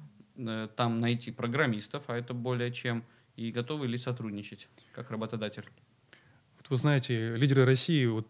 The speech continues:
Speaker 2: в курсе, а вот «Лидеры года», м, честно говоря, мало знаю, что это такое. Вот если, может быть, вы расскажете <laughs> мне и слушателям,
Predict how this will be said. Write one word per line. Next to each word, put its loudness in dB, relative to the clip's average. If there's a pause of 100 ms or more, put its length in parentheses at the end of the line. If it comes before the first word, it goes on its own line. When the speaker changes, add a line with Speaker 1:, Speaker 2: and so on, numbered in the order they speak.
Speaker 2:
в -18
курсе, -2
а -10
вот -2
«Лидеры 0
года», 2 (400)
м, -8 (420)
честно -4
говоря, 2
мало 0
знаю, 0
что -6
это -8
такое. -2
Вот -4
если, -2
может -2
быть, -6
вы -2
расскажете 0
<laughs> -2
мне 4
и 6
слушателям, 0